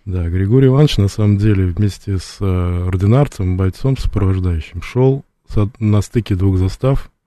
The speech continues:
по берегу Финского залива с одной заставы на другую зимой.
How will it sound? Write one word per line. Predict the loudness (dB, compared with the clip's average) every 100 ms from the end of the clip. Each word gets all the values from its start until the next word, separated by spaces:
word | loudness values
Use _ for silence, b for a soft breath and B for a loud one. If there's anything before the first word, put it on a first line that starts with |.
| _ _ _ _ _ _
по | -4 0
берегу | 4 2 0
Финского | -4 -4 -2 -2 0
залива | 2 0 0 -2
с | -4
одной | -2 0
заставы | 0 -2 -2 0
на | 2
другую | 2 0 0 -4 -6 -12 _ _ _
зимой. | -2 0 0 -2